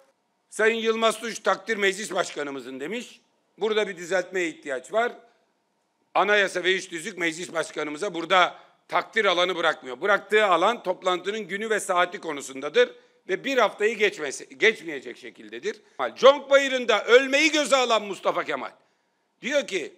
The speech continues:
"Benim naciz vücudum elbet bir gün toprak olacak." diyor. "Ama Türkiye Cumhuriyeti ilelebet payidar kalacak."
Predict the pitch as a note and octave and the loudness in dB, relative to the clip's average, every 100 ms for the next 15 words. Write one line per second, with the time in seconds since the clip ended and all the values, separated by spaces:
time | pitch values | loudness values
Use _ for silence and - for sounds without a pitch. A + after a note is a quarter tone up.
0 | - G#3 B3+ G3+ G3+ A#3 G#3+ G#3 G3+ F3+ | -8 -8 -8 -8 -4 -4 -6 -12 -12 -10
1 | F#3 F3 G3+ C4+ G3 F#3 F#3+ G#3+ A#3 - | -10 -4 0 0 0 -8 -10 -14 -6 -6
2 | - C4 - C3+ B2 - _ _ _ _ | -4 -8 -8 -12 -12 -16 _ _ _ _
3 | _ _ _ _ - F#3 C#4 A3 - C#4+ | _ _ _ _ 0 2 2 0 0 -2
4 | G#3 A#3 G#3 E3 F#3 F3+ E3+ E3+ E3+ F3 | 2 4 4 4 -4 -2 -2 -4 -14 -4
5 | G3+ A3 G3 F3 F3 D#3+ D#3 D3+ D3+ C3 | 2 4 2 0 -2 -4 -4 -2 -4 -4
6 | A#2+ G#2 G2+ | -10 -12 -16